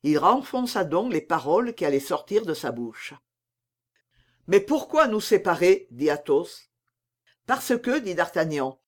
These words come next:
nous avons été envoyés à Cromwell par monsieur de Mazarin, Porthos et moi, et qu'au lieu de servir Cromwell,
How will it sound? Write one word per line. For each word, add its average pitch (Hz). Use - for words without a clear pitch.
nous 156
avons 254
été 233
envoyés 220
à 156
Cromwell 170
par 156
monsieur 208
de 170
Mazarin, 170
Porthos 175
et 151
moi, 143
et 180
qu'au 254
lieu 247
de 160
servir 196
Cromwell, 190